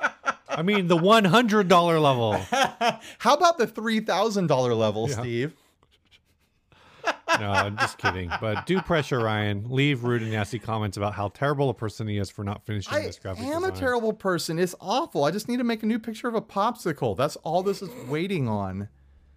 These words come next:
Speaker 2: All I have to do is make a new picture of a popsicle,
Speaker 1: My, uh, my
Speaker 2: guys.
Speaker 1: twelve-year-old is designing the cover for her school's yearbook. So when she's done with that, I can have her draw
Speaker 2: I
Speaker 1: up
Speaker 2: bet
Speaker 1: a,
Speaker 2: it's gonna be frickin'
Speaker 1: to draw up a
Speaker 2: sick.
Speaker 1: popsicle for you.
Speaker 2: She,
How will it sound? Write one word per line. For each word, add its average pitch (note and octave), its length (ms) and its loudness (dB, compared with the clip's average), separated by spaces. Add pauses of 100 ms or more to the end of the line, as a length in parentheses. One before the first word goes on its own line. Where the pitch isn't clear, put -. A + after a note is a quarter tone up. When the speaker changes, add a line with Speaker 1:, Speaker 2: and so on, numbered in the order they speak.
(220)
Speaker 2:
All F3 140 2
I - 20 2
have E4+ 100 -2
to B3 80 -8
do A3+ 160 -2
is G#3+ 80 0
make F3+ 180 0
a E3 40 -2
new D3 120 0
picture C3+ 260 -4
of G2+ 80 -6
a G#2 60 -8
popsicle, C3 40 -12
Speaker 1:
My, C#3+ 300 0
uh, A#2+ 180 2
my A#2+ 140 0
Speaker 2:
guys. - 80 -10
Speaker 1:
twelve-year-old D3+ 640 2
is B2+ 220 0
designing A#2 680 0
the G#2 400 0
cover A#2 320 -2
for A2+ 180 -4
her G2 140 -4
school's G#2+ 360 -6
yearbook. G#2 460 -2
So G#2+ 140 -6
when G2+ 120 -2
she's G#2 200 -8
done A2+ 180 -2
with A2+ 160 -2
that, A#2 140 0
I A2+ 80 0
can A#2 160 -8
have A#2+ 160 -2
her A2+ 80 -2
draw G#2 260 -4
Speaker 2:
I A2 40 -2
Speaker 1:
up G2+ 60 -6
Speaker 2:
bet D#3+ 80 -8
Speaker 1:
a, E3+ 40 -8
Speaker 2:
it's F3 80 -12
gonna G#3+ 120 -8
be F3 120 -4
frickin' G#3 460 -10
Speaker 1:
to G#4 80 -4
draw E4+ 100 -2
up F4 380 2
a F4+ 420 0
Speaker 2:
sick. - 120 -6
Speaker 1:
popsicle G2+ 140 -6
for - 260 -4
you. A2+ 280 -2
Speaker 2:
She, C#4 300 -6